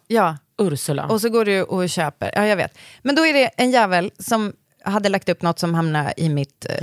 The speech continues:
Speaker 2: Jävel.
Speaker 1: flöd. Flöd.
Speaker 2: Mm.
Speaker 1: <laughs> Ha-, så här är det. "Tonight kids chose potato more than twenty-five times,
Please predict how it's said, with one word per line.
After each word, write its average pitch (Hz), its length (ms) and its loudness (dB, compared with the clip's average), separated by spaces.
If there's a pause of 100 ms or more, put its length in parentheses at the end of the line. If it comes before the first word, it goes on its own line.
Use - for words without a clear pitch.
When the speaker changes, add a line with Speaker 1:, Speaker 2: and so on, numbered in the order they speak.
(140)
Speaker 2:
Jävel. 123 180 -12 (280)
Speaker 1:
flöd. - 420 -2 (420)
Flöd. 180 460 2 (460)
Speaker 2:
Mm. 160 280 2 (120)
Speaker 1:
<laughs> - 720 -2
Ha-, 233 180 4
så 233 100 0
här 220 200 4
är 147 160 0
det. - 120 -8 (1120)
"Tonight 285 420 2
kids 262 420 0
chose 226 300 2
potato 233 560 2
more 202 260 2
than 196 220 0
twenty-five 214 680 0
times, 156 400 -2